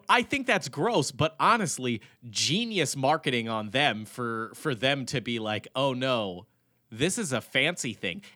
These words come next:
And people just believed them. Like, grandparents just believed them. I don't know what salad bars used to be fancy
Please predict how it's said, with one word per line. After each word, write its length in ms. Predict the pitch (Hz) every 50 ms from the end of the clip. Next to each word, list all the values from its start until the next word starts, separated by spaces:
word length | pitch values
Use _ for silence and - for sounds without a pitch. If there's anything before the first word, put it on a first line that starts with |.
| _
And 120 | 139 143 139
people 300 | - 185 196 190 254 254
just 380 | 196 - 214 196 - - 120 -
believed 600 | - 117 110 101 92 87 90 101 120 135 120 - 101
them. 200 | 87 78 - - -
Like, 160 | 120 117 104 - _ _ _ _ _
grandparents 760 | - 127 120 127 170 208 - 233 254 247 262 277 240 -
just 280 | - - 180 156 - -
believed 600 | - 135 123 113 101 107 117 143 151 - - 101
them. 200 | - 78 67 - _ _ _ _ _ _ _ _
I 120 | - 135 180
don't 200 | 240 262 240 214
know 180 | 180 170 165
what 520 | 156 139 113 101 95 104 127 175 196 - -
salad 460 | - - 135 123 139 160 170 175 160
bars 340 | 139 165 165 165 165 143 -
used 220 | 127 135 156 147 -
to 80 | 156
be 160 | 127 131 117 101 -
fancy 540 | - 117 117 127 156 151 - - 185 185 190